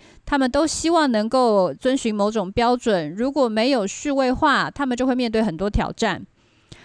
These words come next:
包括扩大规模，有一些公司想扩大他们的规模，但很不幸的，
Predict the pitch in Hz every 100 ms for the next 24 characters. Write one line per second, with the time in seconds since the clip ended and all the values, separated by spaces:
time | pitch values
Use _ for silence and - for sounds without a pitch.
0 | - - _ 247 247 254 330 285 214 180
1 | 147 - 302 269 254 - 269 285 254 214
2 | 214 220 202 233 262 247 240 - 240 262
3 | 262 247 190 - 247 233 233 233 214 233
4 | 254 240 190 196 254 254 180 - - 285
5 | 214 190 156 101